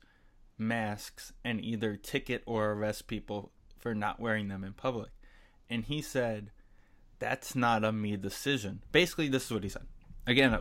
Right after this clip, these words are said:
beating around the bush without trying to get in trouble type of wording.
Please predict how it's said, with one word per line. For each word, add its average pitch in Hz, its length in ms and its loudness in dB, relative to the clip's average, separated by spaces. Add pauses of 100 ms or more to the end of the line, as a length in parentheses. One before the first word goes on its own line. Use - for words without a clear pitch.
(100)
beating 143 300 8
around 127 220 10
the 117 60 6
bush 110 360 6
without 110 320 0
trying 117 180 0
to 107 80 -2
get 104 140 4
in 104 80 6
trouble 120 320 2 (480)
type 113 200 4
of 101 140 -4
wording. 95 240 -10